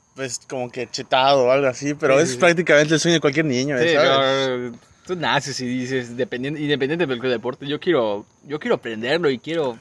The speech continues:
Speaker 1: Quiero ser
Speaker 2: ser,
Speaker 1: el mejor, güey.
Speaker 2: quiero triunfar en él, quiero que me den dinero por hacer eso, quiero, ya sabes, ahí
Speaker 1: Sí, claro que sí, güey.
Speaker 2: empieza cada quien, ya sabes cómo es esto.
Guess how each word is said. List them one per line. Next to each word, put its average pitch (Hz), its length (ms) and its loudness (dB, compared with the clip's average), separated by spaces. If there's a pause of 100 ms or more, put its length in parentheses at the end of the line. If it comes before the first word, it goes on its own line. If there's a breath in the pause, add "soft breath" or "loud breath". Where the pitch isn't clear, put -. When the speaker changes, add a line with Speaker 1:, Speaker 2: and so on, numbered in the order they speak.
Speaker 1:
Quiero 160 140 0
ser 151 80 4
Speaker 2:
ser, 170 100 6
Speaker 1:
el 156 60 4
mejor, 123 400 2
güey. 113 120 -6
Speaker 2:
quiero 165 160 -2
triunfar 123 640 -2
en 117 160 -4
él, 120 240 -6
quiero 151 220 -4
que 127 80 -6
me 117 100 -6
den 127 180 -6
dinero 123 440 -2
por 113 180 -6
hacer 120 320 -8
eso, 135 340 -4
quiero, 151 320 -6 (540)
ya 175 80 -12
sabes, 107 400 -10
ahí 127 160 -4
Speaker 1:
Sí, 151 160 -2
claro 151 240 2
que - 80 -16
sí, - 160 -14
güey. 113 140 -12
Speaker 2:
empieza 139 340 -4
cada 131 260 0
quien, 104 420 -12 (140)
ya 135 160 -10
sabes 113 240 -8
cómo 107 200 -12
es - 100 -20
esto. - 240 -20